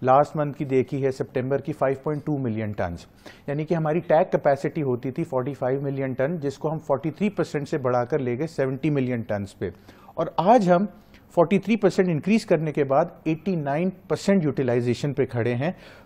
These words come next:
तो ये कहना बिल्कुल ठीक नहीं होगा कि जी क्योंकि सब कुछ बंद था और अचानक, इसमें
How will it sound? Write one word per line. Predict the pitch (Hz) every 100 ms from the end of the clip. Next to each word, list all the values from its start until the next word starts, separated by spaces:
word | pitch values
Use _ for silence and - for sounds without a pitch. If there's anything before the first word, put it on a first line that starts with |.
| -
तो | 226
ये | 180 131 202 226
कहना | - - - 180 196
बिल्कुल | 202 151 151 220
ठीक | 196 185 185 160
नहीं | 156 190
होगा | 151 156 170
कि | 170
जी | 160 170 180
क्योंकि | - 170 147 180
सब | - 147
कुछ | - 147
बंद | 113 143 165
था | 175 185 185 - -
और | 151
अचानक, | 147 151 147 233 254 -
इसमें | 180 202 220 233